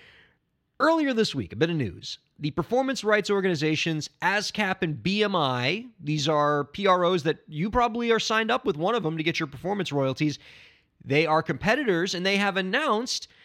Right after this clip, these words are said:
that they are working on creating a joint database of all of their musical works on their respective platforms. They want to make it easier for the users of public performance works, restaurants, venues, uh,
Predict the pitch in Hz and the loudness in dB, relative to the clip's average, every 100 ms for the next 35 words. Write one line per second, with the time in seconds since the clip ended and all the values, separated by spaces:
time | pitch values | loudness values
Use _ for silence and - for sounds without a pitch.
0 | - 175 190 202 190 185 226 277 240 233 | -6 -4 0 2 2 2 0 0 -2 -2
1 | 226 226 214 165 156 110 107 185 302 320 | -2 -2 -2 -4 -4 -4 -2 0 0 -4
2 | - 135 127 113 104 113 117 - - _ | -8 -2 0 0 -2 -2 -2 -4 -8 _
3 | _ - 165 - 208 262 277 233 240 214 | _ -4 -4 0 2 4 2 2 0 2
4 | 220 196 202 180 170 175 - 151 151 147 | 0 0 0 2 2 0 -2 -2 0 0
5 | 147 - 147 - 131 160 151 147 143 147 | -2 -2 -4 -2 -4 0 0 0 -2 -2
6 | 139 143 151 202 202 190 185 - 208 269 | 0 0 0 -2 -2 -4 -6 -8 -2 0
7 | 254 277 277 262 _ _ _ _ - 185 | 0 0 -2 -4 _ _ _ _ -2 2
8 | 175 165 247 247 254 247 214 214 - 196 | 4 4 4 4 2 2 0 0 0 2
9 | 196 - 190 - 165 156 156 - - - | 0 0 -2 0 0 2 -2 -2 -4 -8
10 | - 131 143 175 - - - _ _ _ | -4 0 2 0 -4 -6 -10 _ _ _
11 | _ _ _ 135 160 - - 156 160 - | _ _ _ 0 2 2 0 0 0 -2
12 | - - - _ _ _ _ 123 113 147 | -6 -8 -10 _ _ _ _ -6 0 0
13 | 156 156 151 151 - 123 113 | 2 0 0 -2 -6 -2 -2